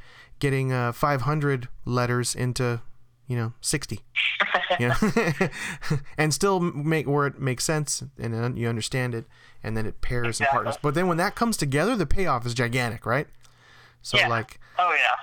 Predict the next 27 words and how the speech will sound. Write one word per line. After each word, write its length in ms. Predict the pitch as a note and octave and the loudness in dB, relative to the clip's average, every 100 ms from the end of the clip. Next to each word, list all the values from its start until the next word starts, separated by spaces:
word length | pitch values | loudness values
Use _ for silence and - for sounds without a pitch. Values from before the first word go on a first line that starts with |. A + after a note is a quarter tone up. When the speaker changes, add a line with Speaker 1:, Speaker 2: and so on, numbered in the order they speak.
| - _ - | -6 _ -8
Speaker 1:
so 220 | - C3+ | -2 0
it's 180 | D#3+ - | 0 -2
a 80 | D#3+ | -2
challenge, 540 | - A3 G#3+ D3 C#3 | 0 2 2 2 2
and 80 | C#3 | 0
it's 100 | C3 | -2
a 60 | C3+ | -2
tricky 320 | - F#3 E3 | -4 -2 -4
thing, 240 | D#3+ D#3 | -2 -2
I 60 | C3+ | 0
think, 220 | D3 C3+ | -2 -4
to 80 | - | -2
maneuver, 360 | B2+ E3+ F3 A#2+ | 0 0 0 0
but 120 | A#2 | 0
when 100 | A2+ | -2
we 80 | A#2 | -2
get 280 | A#2 D3 F#3+ | 0 2 2
it, 120 | G#3 | 0
oh 140 | C3+ | 0
my 140 | B2 G#2+ | 0 0
gosh, 300 | A2 A2 A#2 | 0 -2 -4
it 40 | |
feels 200 | A#2+ B2+ | -2 0
like 120 | A#2+ A2+ | 2 2
a 60 | |
home 240 | A#2+ A#2+ A#2 | 2 2 2
run, 260 | A2+ A2+ | 2 0